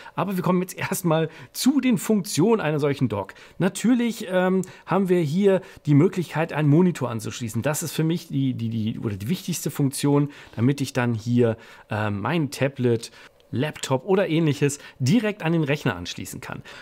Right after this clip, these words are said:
auch wenn der Laptop natürlich keinen entsprechenden Anschluss hat.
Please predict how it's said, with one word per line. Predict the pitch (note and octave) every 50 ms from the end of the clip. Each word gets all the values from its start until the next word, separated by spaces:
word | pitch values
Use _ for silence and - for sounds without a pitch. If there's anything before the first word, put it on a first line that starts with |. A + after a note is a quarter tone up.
| - -
auch | - C3 D3 - -
wenn | - C3+ D#3
der | D3+ C#3+
Laptop | C3 C3+ C#3 - - - D#3+ -
natürlich | C3+ B2+ - C3+ B2 A#2 -
keinen | - A2+ G#2+ G#2+
entsprechenden | G#2 - - - F#2+ - - B2+ - B2+
Anschluss | G#2+ G2 - - - - - -
hat. | - - -